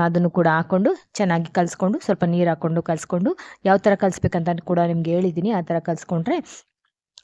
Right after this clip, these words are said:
ಸೂಪರ್ ಆಗಿರೋಂಥ ರೆಡಿ ಆಯ್ತು. ಇನ್ನೊಂದು ಹೇಳ್ಬೇಕು ನಿಮ್ಗೆ, ಈ ಚಕ್ಲಿನ ನಾವು, ಆ, ಒತ್ಬಿಟ್ಟು ಸ್ವಲ್ಪ ಹೊತ್ತು ಆದ್ಮೇಲೆ ನಾವು ಎಣ್ಣೆಗೆ ಹಾಕೊಳ್ಳೋಣ ಅನ್ನೋ ತರ ಆಗಲ್ಲ. ಇಮಿಡಿಯೇಟ್ ನಾವು ಒತ್ತಿದ ತಕ್ಷಣನೇ ಎಣ್ಣೆಗೆ ಹಾಕೊಳ್ಬೇಕಾಗತ್ತೆ.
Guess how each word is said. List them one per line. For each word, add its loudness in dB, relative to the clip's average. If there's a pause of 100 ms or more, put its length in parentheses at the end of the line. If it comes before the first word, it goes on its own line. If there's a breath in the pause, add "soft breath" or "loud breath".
ಸೂಪರ್ 4
ಆಗಿರೋಂಥ 4 (140)
ರೆಡಿ 4
ಆಯ್ತು. 4
ಇನ್ನೊಂದು 6
ಹೇಳ್ಬೇಕು 2
ನಿಮ್ಗೆ, -2
ಈ 2
ಚಕ್ಲಿನ 2 (320)
ನಾವು, 4 (240 loud breath)
ಆ, 0 (340)
ಒತ್ಬಿಟ್ಟು 4
ಸ್ವಲ್ಪ 0
ಹೊತ್ತು 2
ಆದ್ಮೇಲೆ 4
ನಾವು 4
ಎಣ್ಣೆಗೆ 4
ಹಾಕೊಳ್ಳೋಣ 0
ಅನ್ನೋ 0
ತರ 0
ಆಗಲ್ಲ. 4 (460 loud breath)
ಇಮಿಡಿಯೇಟ್ 6
ನಾವು 0
ಒತ್ತಿದ 0
ತಕ್ಷಣನೇ -2
ಎಣ್ಣೆಗೆ 0
ಹಾಕೊಳ್ಬೇಕಾಗತ್ತೆ. 0